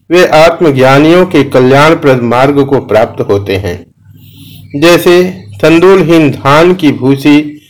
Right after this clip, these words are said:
व्यर्थ हो जाती है, वैसे ही धर्म को छोड़ देने वाले मनुष्य व्यर्थ हैं। पाप पुण्य मनुष्य का संग कभी न छोड़े।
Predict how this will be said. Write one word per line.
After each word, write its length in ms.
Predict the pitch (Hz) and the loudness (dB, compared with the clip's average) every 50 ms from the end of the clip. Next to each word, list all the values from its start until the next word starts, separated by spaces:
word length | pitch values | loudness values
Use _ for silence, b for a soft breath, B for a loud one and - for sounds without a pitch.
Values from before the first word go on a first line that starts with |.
| B B _ _ 143 | B B _ _ 0
व्यर्थ 260 | 165 196 202 202 - | 0 0 0 0 0
हो 140 | 160 143 139 | 2 2 2
जाती 380 | 131 120 117 113 113 - 110 | 4 2 0 0 -2 -6 -6
है, 340 | 98 101 98 92 92 92 - - _ B B B B B B _ - | -4 -4 -4 -4 -4 -8 -14 -20 _ B B B B B B _ -2
वैसे 300 | 156 175 180 185 202 190 | 0 0 2 2 2 2
ही 160 | 165 165 151 131 | 2 2 0 0
धर्म 340 | 120 135 165 175 180 170 | 0 0 0 2 2 0
को 200 | 156 - 156 139 | 0 0 0 0
छोड़ 380 | 127 131 - - 151 156 165 160 | 0 -2 -4 0 0 2 2 2
देने 240 | 131 139 143 139 139 | 2 2 2 4 4
वाले 320 | 131 127 123 123 127 123 | 4 2 2 2 0 0
मनुष्य 380 | 117 120 127 156 151 135 - 117 | -2 0 -2 -2 -4 -4 -6 -6
व्यर्थ 340 | 104 110 123 139 139 135 107 | -4 -2 -2 -2 -2 -4 -8
हैं। 380 | 95 104 95 87 90 87 - _ _ _ _ _ _ _ B B B B B B B B _ _ | -6 -6 -6 -8 -8 -12 -18 _ _ _ _ _ _ _ B B B B B B B B _ _
पाप 360 | - 147 147 151 160 160 160 170 | 0 0 2 2 2 0 0 -4
पुण्य 680 | 147 - - 147 147 156 156 151 156 151 151 - - _ _ 135 | -6 -2 -2 0 0 2 2 0 0 -2 -4 -10 -20 _ _ -4
मनुष्य 420 | 139 139 170 185 185 - - 175 | -2 0 2 0 0 0 -2 -4
का 220 | 170 170 156 135 127 | 0 2 2 0 0
संग 640 | 131 - - 139 147 156 151 147 151 151 151 151 _ _ _ _ _ _ _ - | -2 -4 -4 -2 0 2 2 0 0 -2 -6 -16 _ _ _ _ _ _ _ -2
कभी 160 | 156 151 160 202 | -2 0 2 2
न 580 | 196 180 143 139 135 139 - - 123 120 117 117 | 2 2 2 0 0 -2 -6 -10 -6 -6 -6 -6
छोड़े। 560 | 117 - - 120 117 104 101 95 95 95 - | -6 -8 -4 -2 0 0 0 -2 -4 -6 -10